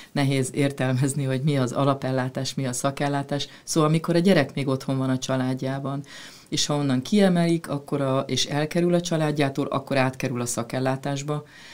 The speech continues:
És a gondok, a legnagyobb gond azzal van, hogy a szakellátás, ö,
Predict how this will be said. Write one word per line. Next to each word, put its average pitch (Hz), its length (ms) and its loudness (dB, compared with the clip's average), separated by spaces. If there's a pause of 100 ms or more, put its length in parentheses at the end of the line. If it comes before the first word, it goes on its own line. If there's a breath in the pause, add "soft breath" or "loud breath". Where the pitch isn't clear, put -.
(300 loud breath)
És - 180 2
a 156 60 6
gondok, 170 420 4 (140)
a - 80 -4
legnagyobb 175 520 6
gond 147 200 0
azzal 143 380 2
van, 143 280 0
hogy 135 220 -4
a 127 100 -2
szakellátás, 156 1080 0
ö, 143 180 0